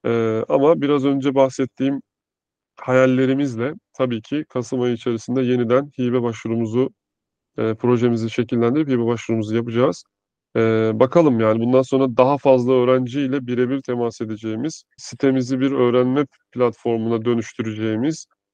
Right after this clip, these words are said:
ve belki de yanına, e, bilimin, teknolojinin ekleneceği, e, geniş bir proje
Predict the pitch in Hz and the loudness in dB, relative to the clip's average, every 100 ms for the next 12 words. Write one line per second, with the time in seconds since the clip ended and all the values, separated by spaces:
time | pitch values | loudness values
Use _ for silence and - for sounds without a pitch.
0 | - 127 113 131 143 - 131 123 127 127 | -2 0 4 4 4 0 0 2 2 2
1 | 120 123 139 - 139 120 117 113 113 113 | 2 2 0 -2 -8 -6 -6 -6 -6 -8
2 | - - _ _ _ _ _ 123 127 127 | -12 -18 _ _ _ _ _ -4 0 2
3 | 127 131 127 - 127 127 123 135 139 120 | 2 0 -4 2 2 2 0 -2 -2 -4
4 | 123 117 117 117 127 156 156 123 120 117 | -4 -2 -4 -2 -2 -2 -2 -4 -4 -2
5 | 123 131 - 123 - 123 117 117 151 | -2 -2 -4 -10 -2 0 0 0 -2